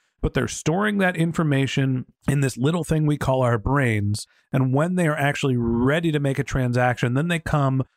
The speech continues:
to another channel that you say, "Well, that's a paid search conversion. My paid search channel must have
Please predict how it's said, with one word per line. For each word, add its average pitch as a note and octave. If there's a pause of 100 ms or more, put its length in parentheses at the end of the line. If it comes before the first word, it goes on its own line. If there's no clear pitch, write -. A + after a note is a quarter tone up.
(100)
to C3+
another C3
channel C3+ (140)
that C#3
you D3
say, C#3+
"Well, G3
that's A#2+
a C#3+
paid E3
search A#3+
conversion. C#3
My A2
paid C3
search E3
channel A#2+
must A#2
have A2